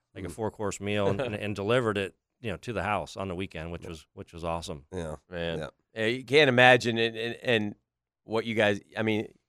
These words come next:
Speaker 3: you never imagine any of this, right? You're
Speaker 2: Could,
Speaker 3: the
Speaker 2: could, could you be where you are without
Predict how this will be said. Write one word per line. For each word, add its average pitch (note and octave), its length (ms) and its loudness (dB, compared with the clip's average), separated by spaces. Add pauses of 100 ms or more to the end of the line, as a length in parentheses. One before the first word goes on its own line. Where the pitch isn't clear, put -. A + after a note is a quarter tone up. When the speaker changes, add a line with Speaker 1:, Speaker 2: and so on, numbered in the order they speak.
(460)
Speaker 3:
you G3+ 180 -4
never E3+ 240 10
imagine F2 420 -2
any E2 140 -2
of D#2 80 -4
this, G#2 260 -2
right? A2 240 0
You're A2+ 160 4
Speaker 2:
Could, B2+ 80 4
Speaker 3:
the A#2+ 40 -2
Speaker 2:
could, D#3+ 280 0
could D3 160 2
you D3 80 0
be D3 160 4
where D3 200 4
you C#3 240 -2
are C3+ 280 2
without A#2+ 420 0